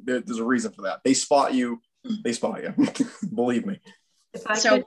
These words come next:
Speaker 2: just add to that, um, Priscilla, the, um, you know,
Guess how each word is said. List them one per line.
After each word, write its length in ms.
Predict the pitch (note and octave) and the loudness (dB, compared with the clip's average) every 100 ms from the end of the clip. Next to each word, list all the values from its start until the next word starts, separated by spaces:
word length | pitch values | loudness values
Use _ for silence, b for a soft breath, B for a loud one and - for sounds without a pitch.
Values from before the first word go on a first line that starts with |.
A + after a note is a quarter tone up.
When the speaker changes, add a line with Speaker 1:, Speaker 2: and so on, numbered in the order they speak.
| - | -6
Speaker 2:
just 240 | G3+ - | -12 -6
add 340 | A#3 D#3+ F#3+ - | -2 -2 -4 -2
to 220 | A#3 E3+ | -2 -2
that, 280 | D3+ C#3+ C#3+ - | -4 -6 -8 -6
um, 260 | E3 D3+ D3 | -4 -4 -6
Priscilla, 600 | - F3 E3+ E3+ D3+ D3 - b b b b _ | -6 -6 -2 -2 -2 -4 -12 b b b b _
the, 560 | F3 G3 F3+ E3+ D#3+ - F3 | -2 0 0 0 -2 -4 -2
um, 560 | F3 E3 D#3+ E3 E3+ - _ _ - | 0 0 -2 -8 -14 -18 _ _ -10
you 180 | F#3 E3+ | 0 2
know, 160 | D#3+ | 2